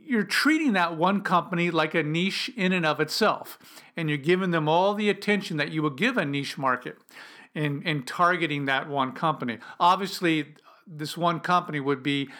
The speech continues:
a company where there's a lot of opportunity for you if you were to break in. And the idea here is that you're targeting one company, you're getting to know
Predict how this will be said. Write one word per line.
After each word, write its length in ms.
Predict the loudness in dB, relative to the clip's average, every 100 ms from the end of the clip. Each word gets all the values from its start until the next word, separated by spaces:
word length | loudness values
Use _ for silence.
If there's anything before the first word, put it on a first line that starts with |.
| -18 -10
a 60 | -4
company 360 | 0 0 0
where 180 | 0 0
there's 220 | 2 0
a 80 | -2
lot 380 | -2 0 2 2
of 100 | 2
opportunity 800 | 2 0 -6 -4 -2 -2 -2 -8
for 280 | -4 -2 -2
you 160 | -2
if 240 | -4 -6 -6
you 120 | -4
were 100 | -4
to 80 | -4
break 380 | -4 -4 -4
in. 240 | -6 -6 -8 _ _ _ _ _ -4
And 140 | 4
the 120 | 8
idea 440 | 10 8 6 6 4
here 340 | 4 6 8
is 200 | 6 4
that 200 | 4 4
you're 140 | 2 -2
targeting 640 | 2 4 4 4 2 2
one 240 | 2 2
company, 460 | 2 2 2 0 -2
you're 160 | 0 0
getting 320 | 0 2 0
to 80 | -2
know 400 | 2 4 4